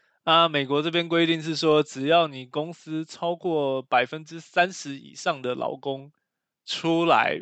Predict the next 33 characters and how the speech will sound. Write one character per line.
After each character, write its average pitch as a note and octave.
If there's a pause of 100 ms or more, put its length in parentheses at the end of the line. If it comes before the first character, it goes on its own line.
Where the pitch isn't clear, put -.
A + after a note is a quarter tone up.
(120)
愿 D3+
意 D3+
支 D3+
持 C#3
成 B2+
立 E3+
这 D3+
个 C3
工 B2+
会， C3 (540)
就 D3+
可 C3+
以 B2
设 C3+
立 C3
这 C3+
个 C3
公 C#3+
司 C#3+
的 C3
劳 B2+
工 C#3
工 C#3
会。 C#3 (720)
当 D3
然 C3
也 B2+
没 B2+
有 C#3
人 B2+
数 C#3+
限 D3
制。 C3